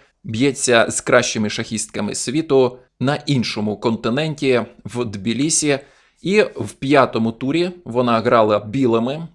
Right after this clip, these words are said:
проти української шахістки Марії Музичук. Ця партія стала дуже драматичною. У певний момент здавалося,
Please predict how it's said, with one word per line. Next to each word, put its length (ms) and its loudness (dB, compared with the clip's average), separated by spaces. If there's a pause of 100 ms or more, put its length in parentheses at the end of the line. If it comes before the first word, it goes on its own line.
проти 560 -2 (100)
української 640 0
шахістки 720 -2
Марії 400 0
Музичук. 560 -6 (340)
Ця 200 2
партія 420 0
стала 400 4
дуже 440 -2
драматичною. 880 -2 (460)
У 60 -2
певний 320 4
момент 460 0
здавалося, 920 2